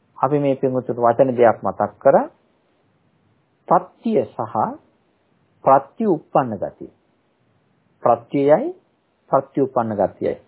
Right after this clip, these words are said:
ප්‍රත්‍ය කියලා කියන්නේ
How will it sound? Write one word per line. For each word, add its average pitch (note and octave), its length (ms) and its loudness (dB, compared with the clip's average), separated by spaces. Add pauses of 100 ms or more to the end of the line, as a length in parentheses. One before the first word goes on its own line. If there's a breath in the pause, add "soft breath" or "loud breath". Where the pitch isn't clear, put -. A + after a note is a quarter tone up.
(1120)
ප්‍රත්‍ය B3 440 0
කියලා D3 260 0
කියන්නේ C#3 760 -2